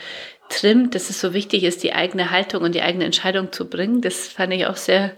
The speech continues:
sehr wichtig. Ähm, ich mag aber auch das Café am Rande der Welt. Das ist, äh, hatte ich vor drei Jahren oder so gelesen. Das ist so ein kurzes,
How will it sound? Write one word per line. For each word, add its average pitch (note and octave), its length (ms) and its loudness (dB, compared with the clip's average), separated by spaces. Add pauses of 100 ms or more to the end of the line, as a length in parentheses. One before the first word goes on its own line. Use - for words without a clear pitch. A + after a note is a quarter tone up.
(440)
sehr G3+ 200 2
wichtig. G#3+ 640 0
Ähm, F3+ 260 2
ich F3 180 -2
mag G3 200 2
aber F#3 200 4
auch F3+ 80 0
das - 360 -6
Café F#3+ 420 2
am F3 120 0
Rande F#3 280 2
der E3+ 200 2
Welt. F#3 300 4
Das E3+ 160 -8
ist, - 280 -6
äh, E3 180 0
hatte F3 160 -4
ich - 100 -10
vor F3+ 140 -6
drei E3+ 180 -2
Jahren E3 300 -2
oder E3+ 120 -2
so F3 120 -6
gelesen. F#3 320 -4
Das F3 80 -4
ist - 40 -8
so F3 80 -2
ein E3+ 80 -4
kurzes, - 480 -4